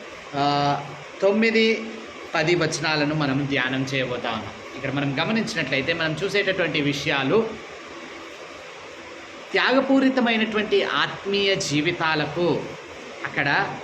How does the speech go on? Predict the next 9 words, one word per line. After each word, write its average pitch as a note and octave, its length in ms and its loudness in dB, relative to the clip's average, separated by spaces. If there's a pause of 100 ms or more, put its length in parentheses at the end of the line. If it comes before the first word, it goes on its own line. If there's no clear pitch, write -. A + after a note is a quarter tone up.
(200)
ఉండేటటువంటి G#3 1160 2 (180)
ఆ C3+ 100 2
లక్షణాలు, C#3 760 0
ఆ B2+ 40 -2
విషయాలు G3+ 500 2
ఏమిటో D#3+ 340 2
మనం C#3 320 0
చూస్తా C3+ 260 -4
ఉన్నాం. A2 320 -2